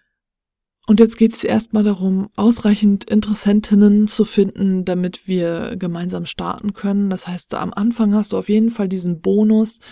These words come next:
dass wir in einer kleinen Gruppe sind und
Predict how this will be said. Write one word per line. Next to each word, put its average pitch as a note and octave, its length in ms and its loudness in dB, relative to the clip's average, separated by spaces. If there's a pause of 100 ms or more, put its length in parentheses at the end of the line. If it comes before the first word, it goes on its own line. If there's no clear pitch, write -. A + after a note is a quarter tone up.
(400)
dass F#3+ 200 -4
wir F#3 140 -2
in F3 100 -6
einer E3+ 280 -10
kleinen G3 340 0
Gruppe G3 600 -4
sind G3 500 -2
und E3+ 460 -8